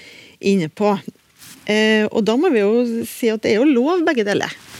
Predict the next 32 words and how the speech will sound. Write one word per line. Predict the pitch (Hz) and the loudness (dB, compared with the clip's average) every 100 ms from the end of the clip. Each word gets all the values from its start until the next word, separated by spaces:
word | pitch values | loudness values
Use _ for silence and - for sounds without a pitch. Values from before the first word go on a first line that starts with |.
| - - - - | -20 -20 -20 -6
Det | 226 | -4
er | 226 | -2
lov, | 208 285 277 | -2 -2 -2
og | 254 | -2
det, | 254 240 | -2 -2
man | 233 233 | -2 0
må | 214 196 339 | 0 0 -2
ikke | - 202 190 | -4 -4 -4
samsvarsbøy | 226 202 - - - 180 175 - - - - - - | -4 -8 -10 -12 -8 -8 -8 -14 -20 -20 -20 -16 -10
i, | 180 180 | -6 -6
eh, | 175 180 175 - | -8 -8 -8 -8
i | 175 156 156 | -8 -8 -6
bokmål. | 175 190 - - - _ _ _ _ _ _ _ _ _ _ | -6 -8 -10 -14 -20 _ _ _ _ _ _ _ _ _ _
Og | - 190 | -10 -8
heller | 170 - | -8 -10
ikke | - | -12
i | |
nynorsk. | - - - - - _ - - - - - _ _ _ _ _ _ | -14 -14 -16 -18 -20 _ -20 -20 -20 -20 -20 _ _ _ _ _ _
Eh, | - 262 285 - _ | 0 2 0 -4 _
så | - 247 | -6 -2
man | 247 | 0
kan | 262 233 | 0 -2
si | - | -2
at, | 202 196 _ 208 | -2 -4 _ -2
eh, | 202 202 190 185 | 0 2 0 -2
man | 196 | -2
er, | 196 190 190 180 | -2 -2 -2 -4
de | 175 - - 175 | -8 -12 -12 -8
er | 175 170 143 | -6 -4 -2
lei, | 156 262 415 | 0 0 0
og | 381 | -2
de | 311 | -2